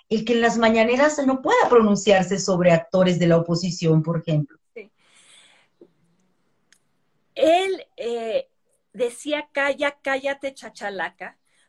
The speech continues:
Speaker 2: porque sabía el peso que tiene la promoción presidencial de su propio partido.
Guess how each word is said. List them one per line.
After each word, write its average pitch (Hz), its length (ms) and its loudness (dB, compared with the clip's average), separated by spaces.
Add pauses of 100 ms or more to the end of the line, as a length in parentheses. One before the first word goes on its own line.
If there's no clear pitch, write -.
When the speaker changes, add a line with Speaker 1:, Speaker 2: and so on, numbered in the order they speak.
(120)
Speaker 2:
porque 277 340 -4
sabía 262 840 -4
el 214 140 -8
peso 294 520 -6
que 233 120 -10
tiene 247 560 -4
la 226 220 -2
promoción 233 800 -8
presidencial 220 960 -8
de 285 100 -10
su - 160 -20
propio 269 380 -10
partido. 277 680 -8